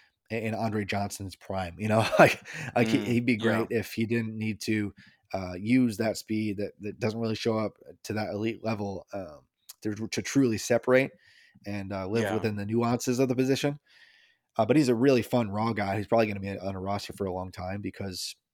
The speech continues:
Speaker 1: you know, uh, really athletic guys find a way to stay on rosters. Like, even,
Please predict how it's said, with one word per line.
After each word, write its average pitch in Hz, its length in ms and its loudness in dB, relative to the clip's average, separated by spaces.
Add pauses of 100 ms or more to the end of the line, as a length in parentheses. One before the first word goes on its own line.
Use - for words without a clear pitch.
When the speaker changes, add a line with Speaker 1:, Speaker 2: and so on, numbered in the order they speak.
(220)
Speaker 1:
you 104 100 -6
know, 87 140 -12 (220)
uh, 101 60 -12 (140)
really 110 220 2
athletic 104 400 -2
guys 98 400 -2
find 101 340 -4
a 95 60 -6
way 95 160 -4
to 92 80 -8
stay - 160 -8
on 92 120 -8
rosters. 101 380 -6
Like, 101 180 -6
even, 143 280 4